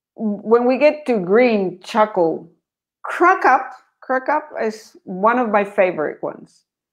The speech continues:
And to wet yourself, <laughs> that is very easy. That is very easy. So I would say, I, I'm going to ask Craig, what is the difference? Because laugh is reírse, smile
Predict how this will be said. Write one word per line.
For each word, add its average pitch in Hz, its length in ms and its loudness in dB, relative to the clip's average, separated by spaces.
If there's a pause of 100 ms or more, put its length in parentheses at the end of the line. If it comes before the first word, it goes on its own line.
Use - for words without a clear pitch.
(640)
And 180 260 0
to 180 80 4
wet 180 260 2
yourself, - 720 -4 (340)
<laughs> - 300 -20
that 320 720 0
is 220 140 4
very 196 280 2
easy. 175 420 -6 (460)
That 185 180 0
is 180 120 -4
very 175 320 0
easy. - 260 -8
So 175 460 0 (1300)
I 294 220 4
would 339 220 2
say, 262 360 4
I, 285 220 4
I'm 302 200 4
going 302 200 4
to 262 80 4
ask 202 300 2
Craig, 156 260 -8 (120)
what 269 260 2
is 294 180 -2
the 233 80 -6
difference? 240 440 -2
Because 226 300 0 (100)
laugh 311 360 2 (200)
is 233 180 -2
reírse, 160 460 -2 (300)
smile 254 640 2